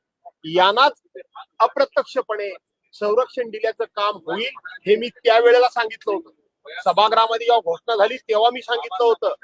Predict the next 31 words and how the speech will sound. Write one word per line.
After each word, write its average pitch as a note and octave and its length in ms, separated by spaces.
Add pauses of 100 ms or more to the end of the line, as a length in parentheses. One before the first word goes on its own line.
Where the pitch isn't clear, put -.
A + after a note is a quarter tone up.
(360)
आणि F#3 140
म्हणून G#3 300
आताही A3 380
आपण A3 280
जर G#3 220
बघत G#3 260
असाल A#3+ 360 (520)
तर A4+ 140
कोणीतरी D#4 720
दुसरा C#4 440
एखादा C4+ 300 (100)
आरोपी C4+ 280
असेल A3+ 340 (480)
तर G#3+ 60
त्याच्या A#3+ 460
घराची B3+ 400
मोडतोड C#4 440
केली C4+ 260
जाते, B3 340 (400)
त्याच्या A3 440
घरावर C#4 300
बुलडोझर C#4+ 440
फिरवले C4 380
जात B3 220
आहेत, A3 180 (460)
परंतु A#3 440 (100)
वाल्मिक G3+ 380 (100)
कराड A3+ 360
पासून A3+ 340
जे G#3 220
जे C#4+ 160